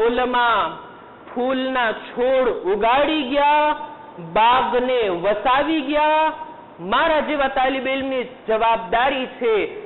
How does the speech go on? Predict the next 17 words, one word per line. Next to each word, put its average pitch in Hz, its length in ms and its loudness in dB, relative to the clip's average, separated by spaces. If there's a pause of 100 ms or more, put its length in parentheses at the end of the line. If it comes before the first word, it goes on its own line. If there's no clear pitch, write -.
ઈ 233 120 -4
બાગમાંથી 233 920 0
અમુક 240 300 -2 (140)
ફૂલને 240 440 -2
તોડી 214 800 0
મિંબરથી 233 580 -2
ગુલદસ્તા 208 720 0
તરીકે 202 440 0
આપ 190 260 0
લોકો 254 360 2
સમક્ષ 262 540 0 (640)
પેશ 190 200 -2 (160)
કરે. 143 340 -4 (600)
હદીસોને 302 760 0
ચૂંટીને 262 920 -2
અમુક 262 420 -4
જરૂરવાળી 247 880 0